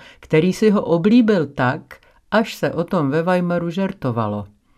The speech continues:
Na vévodově uměleckém dvoře se Johann August von Einsiedel také zamiloval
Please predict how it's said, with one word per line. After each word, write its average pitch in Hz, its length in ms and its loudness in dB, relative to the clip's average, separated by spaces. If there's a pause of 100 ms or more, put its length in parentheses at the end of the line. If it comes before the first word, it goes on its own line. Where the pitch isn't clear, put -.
(360)
Na 143 120 2
vévodově 151 640 0
uměleckém 143 760 0
dvoře 123 420 -2 (260)
se 131 360 0
Johann 135 560 2
August 156 540 -4
von 135 220 0
Einsiedel 135 720 -2
také 131 420 -4
zamiloval 156 640 -2